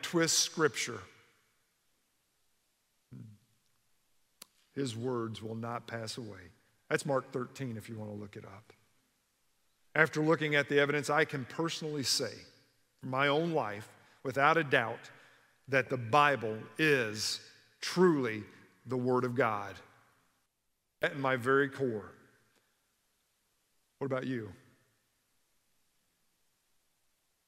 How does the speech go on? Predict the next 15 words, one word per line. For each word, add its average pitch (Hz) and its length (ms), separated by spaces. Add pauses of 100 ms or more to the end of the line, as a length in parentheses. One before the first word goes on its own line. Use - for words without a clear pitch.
(720)
Hey, 127 60
how 117 120
about 151 340
you? 139 320
I 110 40
mean, 120 140
I 131 200
believe 156 520
that 107 300
with 110 140
all 165 680
of 143 340
what 147 180
I 147 120
am. 117 420